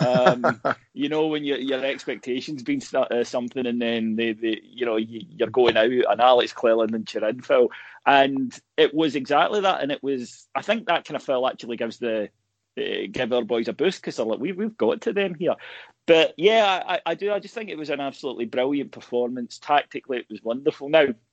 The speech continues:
Speaker 1: what we do need to, of course, look at is something that Ryan Kent said afterwards, which is,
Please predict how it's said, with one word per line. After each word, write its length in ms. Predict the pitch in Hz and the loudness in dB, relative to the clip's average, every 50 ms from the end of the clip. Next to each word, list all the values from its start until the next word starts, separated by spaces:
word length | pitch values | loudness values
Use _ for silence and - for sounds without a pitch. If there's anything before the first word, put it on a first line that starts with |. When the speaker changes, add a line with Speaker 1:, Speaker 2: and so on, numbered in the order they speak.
| _ _ _ _ _ _ _ _ _ _ _ _ - - | _ _ _ _ _ _ _ _ _ _ _ _ -12 0
Speaker 1:
what 200 | - 165 175 143 | 4 4 4 4
we 120 | 135 123 | 2 -2
do 260 | 104 - 147 160 185 196 | -2 0 4 4 4 4
need 220 | 185 143 110 - | 4 0 -4 -4
to, 100 | - 107 | -6 -8
of 100 | 95 - | -8 -4
course, 240 | - 110 92 - - | -6 -6 -6 -6 -8
look 240 | 104 - - - 101 | -10 -10 -8 -10 -8
at 220 | 95 101 - - - - - - - _ _ _ - | -6 -6 -6 -8 -10 -20 -20 -20 -20 _ _ _ 0
is 720 | 123 123 120 123 120 120 120 117 113 107 - - - - - | 2 2 4 4 2 0 0 -2 -4 -6 -10 -12 -14 -18 -14
something 400 | - - 127 123 117 127 123 123 | -10 -8 -8 -6 -6 -4 -4 -2
that 100 | 120 - | -2 0
Ryan 220 | 117 113 113 117 | 0 -2 -2 -2
Kent 300 | 110 - 117 113 110 - | -4 -4 -6 -6 -6 -8
said 500 | - - 120 117 120 120 120 120 107 - - | -6 -2 0 2 2 2 0 0 -2 -4 0
afterwards, 680 | 127 131 143 143 - - 175 160 143 123 107 - - - | 2 2 2 2 0 -2 -2 0 0 -2 -4 -4 -8 -12
which 260 | 127 110 - - - | -14 -14 -14 -8 -6
is, 360 | 123 113 110 110 110 107 - | -4 -4 -4 -6 -6 -10 -12